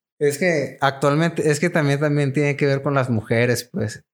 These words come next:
Por ejem-, pero respondiendo a la pregunta que tú me hiciste de que, por ejemplo, pues, ¿cómo se conquista una mujer? Pues, obviamente, pues, siendo caballeroso, pues, o sea,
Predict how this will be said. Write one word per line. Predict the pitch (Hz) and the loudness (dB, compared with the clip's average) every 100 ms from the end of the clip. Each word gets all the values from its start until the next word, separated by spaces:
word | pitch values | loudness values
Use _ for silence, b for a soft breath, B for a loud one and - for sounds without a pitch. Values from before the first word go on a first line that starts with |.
| _ | _
Por | - 127 | -2 0
ejem-, | 131 131 127 | 0 -2 -2
pero | 147 143 135 | 0 2 2
respondiendo | 139 147 127 135 156 | 0 0 2 2 2
a | 151 | 2
la | 147 | 0
pregunta | 139 120 120 139 | 0 0 0 0
que | 123 | -2
tú | 113 | 0
me | 127 131 | 2 2
hiciste | 123 131 127 143 | 0 -2 -2 0
de | 127 120 | 0 -2
que, | - 104 107 _ | -4 -4 -6 _
por | - 123 | -4 -2
ejemplo, | 131 131 131 | -2 -4 -4
pues, | 127 | -6
¿cómo | 110 127 135 | -4 -2 -2
se | 143 | -4
conquista | 147 113 110 - | -6 -4 -4 -4
una | 135 131 | -2 0
mujer? | 110 - 127 123 | -2 -2 -2 -2
Pues, | 113 107 | -4 -2
obviamente, | 110 117 120 120 - | 0 0 0 -4 -6
pues, | - 104 | -8 -6
siendo | 104 107 | -4 -6
caballeroso, | 107 107 101 98 101 110 127 110 - | -4 -2 0 0 0 0 -2 -6 -10
pues, | 110 110 - | -10 -10 -10
o | - | -4
sea, | 113 113 101 | -2 -2 -4